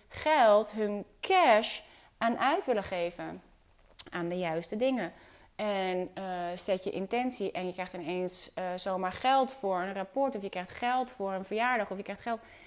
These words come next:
En voor je het weet heb je het bij elkaar. Maar die Blackberries hadden ze dan weer hele gesprekken uitgeschreven in ons gezinsdagboek.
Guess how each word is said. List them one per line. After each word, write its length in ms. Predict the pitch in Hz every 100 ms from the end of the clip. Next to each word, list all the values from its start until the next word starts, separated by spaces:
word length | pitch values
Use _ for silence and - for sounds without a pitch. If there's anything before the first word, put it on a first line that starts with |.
| -
En 120 | 233
voor 140 | 254
je 60 | 220
het 80 | 208
weet 120 | 190
heb 80 | 196
je 60 |
het 100 | 185
bij 80 | 180
elkaar. 380 | 190 247 214 170 - - - -
Maar 120 | - 226
die 120 | 240
Blackberries 440 | 247 277 220 214
hadden 200 | 220 214
ze 140 | 208 202
dan 480 | 208 202 196 202 -
weer 440 | 190 202 202 190
hele 360 | - 226 302 370
gesprekken 360 | - - - -
uitgeschreven 520 | 277 - 254 233 240
in 180 | 226 233
ons 160 | 233
gezinsdagboek. 760 | 220 220 233 240 190 208 349